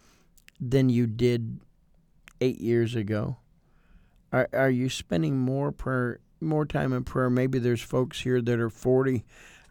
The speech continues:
Are you, you spending more time in prayer now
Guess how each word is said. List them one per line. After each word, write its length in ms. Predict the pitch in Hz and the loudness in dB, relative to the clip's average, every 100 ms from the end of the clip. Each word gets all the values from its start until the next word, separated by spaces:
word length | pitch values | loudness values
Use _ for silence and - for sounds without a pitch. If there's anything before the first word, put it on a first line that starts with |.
| 180 | -2
Are 40 | |
you, 220 | 185 202 - - - | -2 -2 -10 -20 -4
you 200 | 226 214 | 0 0
spending 340 | - - 226 151 | -2 -4 0 2
more 180 | 143 151 | 0 -2
time 260 | 147 135 | -2 -2
in 100 | 127 | -2
prayer 280 | 120 127 117 | -4 -2 0
now 580 | 113 110 104 127 151 | 0 -2 -2 -2 -4